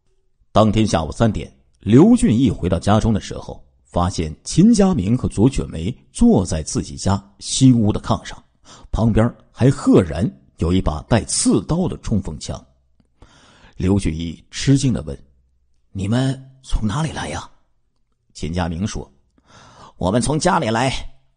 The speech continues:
我们刚上山打兔子，枪瞄高了，没打着兔子，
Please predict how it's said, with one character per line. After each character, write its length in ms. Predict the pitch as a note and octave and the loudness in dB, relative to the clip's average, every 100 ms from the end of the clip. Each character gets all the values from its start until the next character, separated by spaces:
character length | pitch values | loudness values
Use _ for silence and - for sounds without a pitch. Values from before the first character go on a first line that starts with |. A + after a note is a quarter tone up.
| _ _ _ | _ _ _
我 100 | - | -6
们 440 | E2 F2 A2 G2 _ _ | -2 0 0 -2 _ _
刚 200 | B2 C#3 | 0 0
上 200 | - C#3 | 0 0
山 180 | D3+ C3+ | -2 -2
打 140 | G#2 | -2
兔 240 | - G3+ | 0 0
子， 180 | A#2 - - - _ _ _ _ | 0 -8 -14 -20 _ _ _ _
枪 340 | - C3 C#3+ C#3 - _ _ | -4 0 0 -2 -14 _ _
瞄 220 | F#2 C3+ | 0 2
高 240 | E3 G#3 F#3+ | 4 2 2
了， 200 | A2+ - _ _ _ _ | -2 -14 _ _ _ _
没 180 | E2 A2 | -4 -2
打 140 | F2+ | -2
着 100 | E2 | -4
兔 180 | - E3+ | -2 -2
子， 240 | G2 - | -2 -12